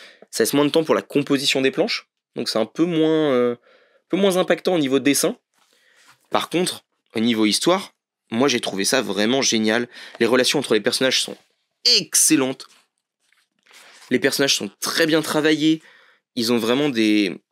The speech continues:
des émotions propres et cohérentes, euh, crédibles. C'est, vraiment, c'est, c'est juste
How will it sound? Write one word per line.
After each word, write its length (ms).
des 200
émotions 560
propres 400
et 80
cohérentes, 680
euh, 220
crédibles. 680
C'est, 460
vraiment, 340
c'est, 240
c'est 140
juste 280